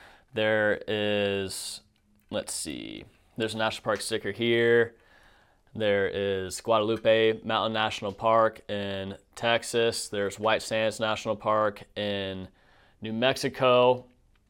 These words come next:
There are also a bunch of just kinda sunset-y vibes. A lot of mountains, a lot of lakes. I didn't realize that I enjoyed it so much until looking <laughs> at this water bottle. I'm like, "Dang."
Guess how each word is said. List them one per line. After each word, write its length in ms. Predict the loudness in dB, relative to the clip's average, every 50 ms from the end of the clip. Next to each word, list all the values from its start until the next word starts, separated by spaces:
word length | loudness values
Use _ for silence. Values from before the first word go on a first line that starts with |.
| _ _ -20 -20 _ _ -10
There 680 | -8 -4 0 2 2 4 4 4 4 4 2 0 -2 -4 -2
are 220 | 0 2 4 4
also 420 | 2 2 2 2 2 2 2 2 2
a 40 |
bunch 260 | 2 2 2 0 0 -2
of 80 | -4
just 300 | -4 -4 -4 -6 -8 -6
kinda 200 | -2 -2 -2 -2
sunset-y 760 | -2 -4 -4 -2 -2 -2 -2 -4 -4 0 0 0 0 0 -2
vibes. 520 | -2 0 0 2 2 2 2 2 0 -2 2
A 40 | 6
lot 160 | 8 8 8
of 80 | 8
mountains, 340 | 6 4 2 2 2 2 2
a 20 | 2
lot 140 | 2 2
of 80 | 2 0
lakes. 300 | -2 -2 -2 -2 -2 -2
I 60 | -2
didn't 180 | -2 -2 -2 -2
realize 460 | -2 -2 0 0 0 -2 -2 -4 -4
that 240 | -4 -4 -4 -6 -8 -8
I 140 | -8 -6 -6
enjoyed 340 | -6 -8 -8 -8 -8 -8 -8
it 40 |
so 180 | -8 -8 -8 -8
much 240 | -8 -8 -8 -8 -10
until 220 | -10 -6 -6 -4
looking 220 | -4 -4 -4 -6 -4
<laughs> 60 | -2
at 160 | -2 -2 -2
this 180 | -2 -6 -6 -4
water 180 | -2 0 0 2
bottle. 80 | 0
I'm 60 | 0 -2
like, 220 | -6 -10 -12 -10
"Dang." 420 | -6 -4 -4 -4 -4 -8 -12 -16